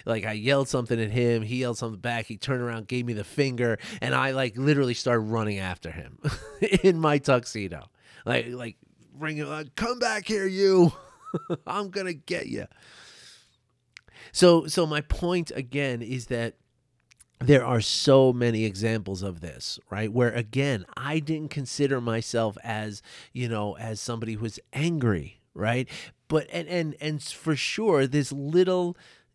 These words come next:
incident, right? Like, when I describe and I just say a guy riding on, on his bike, it sounds so like, well, how could that have upset you so much, right? And it's real. I mean, of course, yes. How could it have? It's absurd.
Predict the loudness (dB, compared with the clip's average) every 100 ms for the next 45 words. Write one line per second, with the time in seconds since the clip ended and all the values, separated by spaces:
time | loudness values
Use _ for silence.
0 | _ -4 -4 -4 -6 -6 -10 -16 -16 -16
1 | _ _ _ -10 -2 0 0 0 2 0
2 | -2 -6 -6 -4 -2 0 0 0 -2 -2
3 | -2 -6 -10 -10 -10 -10 -10 -10 -12 -12
4 | -12 -10 -8 -8 -6 -2 0 -2 -4 -18
5 | -6 -4 -4 -6 -6 -6 -6 -4 -2 -2
6 | -2 -2 -6 -18 -20 _ -8 -8 -8 -8
7 | -8 -10 -8 -6 -4 -4 -6 -6 -8 -6
8 | -4 -2 -2 -2 -2 -6 -8 -12 -12 _
9 | -6 0 2 0 -2 -14 -18 -2 2 2
10 | 0 -4 -6 -6 -6 -4 -4 -6 -10 -6
11 | -6 -6 -8 -8 -6 -8 -10 -10 -6 -4
12 | -4 -4 -4 -6 -8 -16 _ _ _ -4
13 | -2 0 0 -2 -2 4 8 8 8 2